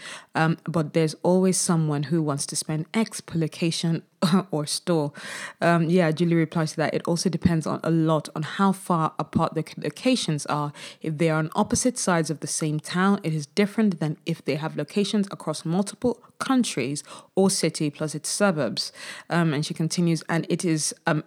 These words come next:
an area I am not personally familiar with. I always try to ask about how the people who live there think about geographic divisions.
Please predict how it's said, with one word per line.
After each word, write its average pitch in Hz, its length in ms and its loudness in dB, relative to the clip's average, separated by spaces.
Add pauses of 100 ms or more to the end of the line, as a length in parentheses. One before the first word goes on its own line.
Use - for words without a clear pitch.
an 175 220 2
area 190 400 6
I 160 120 2
am 156 220 2
not - 160 0
personally 160 420 0
familiar 190 460 4
with. 202 300 2
I - 140 -4
always 185 320 4
try - 180 -2
to - 120 -8 (100)
ask 160 280 -2
about 156 300 -4
how 226 140 4
the 180 120 -2
people 156 380 -4
who 156 120 0
live 156 360 2
there 147 220 -2 (360)
think 226 220 4
about 156 280 2
geographic 151 640 0
divisions. 196 580 2